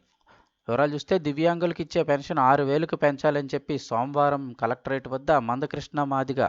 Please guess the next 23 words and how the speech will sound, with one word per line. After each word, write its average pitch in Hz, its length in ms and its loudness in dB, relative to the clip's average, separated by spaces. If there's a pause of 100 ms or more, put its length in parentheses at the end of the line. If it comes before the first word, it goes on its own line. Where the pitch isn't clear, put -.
ఆదేశాల 127 500 0
మేరకు 135 300 -2
దివ్యాంగుల 143 680 0
హక్కుల 127 400 -2
పోరాట 120 400 0
సమితి 117 320 -4
ఆధ్వర్యంలో 113 460 -2
ధర్నా 110 280 0
చేపట్టారు. 120 500 -4 (380)
సందర్భంగా 160 600 2 (140)
ఈ 127 100 -6
సమితి 160 580 -2
జిల్లా 135 420 0
అధ్యక్షులు 147 560 0
జి 139 220 -4
రాము 147 280 2
మాట్లాడుతూ 139 480 -2 (340)
రాష్ట్రంలో 170 460 0
ఇరవై 139 320 -2
లక్షల 127 380 -4
మంది 135 320 -6
దివ్యాంగులు 135 580 -6
ఉన్నారన్నారు. 110 600 -6